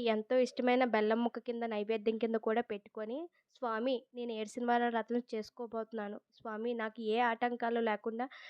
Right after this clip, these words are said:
నా అందు నుండి నాకు, నన్ను నడిపించండి స్వామి" అని పూజించుకోవాలండి. తర్వాత శనేశ్వరుని పూజించుకోవాలి. శనేశ్వరుని ఎలా పూజించుకోవాలంటే ఒక పళ్ళెంలోని కాయిన్ పెట్టుకొని, రెండు రూపాయలు కానీ రూపాయి కానీ కాయిన్ పెట్టుకొని,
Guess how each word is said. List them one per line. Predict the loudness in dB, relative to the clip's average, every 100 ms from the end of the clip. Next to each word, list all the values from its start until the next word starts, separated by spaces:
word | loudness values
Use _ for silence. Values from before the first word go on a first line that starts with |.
| -14
నా | -4 -2
అందు | 0 4
నుండి | 4 6 4 4
నాకు, | 4 2
నన్ను | 2 4 6
నడిపించండి | 6 6 4 2 4 4 6
స్వామి" | 6 6 6 6 4 0 -14 -4
అని | 0 0 -2 _
పూజించుకోవాలండి. | -10 -6 -8 -6 -4 -2 0 -2 0 0 2
తర్వాత | 2 6 6 6 6 4 2 _ -20 -6
శనేశ్వరుని | -2 4 4 6 6 6 6 6 4 -2 _ _
పూజించుకోవాలి. | -8 -6 -8 -4 0 2 2 2 0 0 -10 -20
శనేశ్వరుని | -2 2 2 4 4 6
ఎలా | 6 6
పూజించుకోవాలంటే | 6 6 6 2 2 6 6 6 2 2 2 0 -14 -12
ఒక | -8 -2
పళ్ళెంలోని | 0 2 4 6 6 8 6 4 _ _ _ _ _ _
కాయిన్ | 0 2 2
పెట్టుకొని, | 4 4 6 8 10 10
రెండు | 10 10
రూపాయలు | 8 10 10
కానీ | 12 10 10
రూపాయి | 10 10 10 8
కానీ | 8 6
కాయిన్ | 8 10 10 6
పెట్టుకొని, | 4 0 2 2 2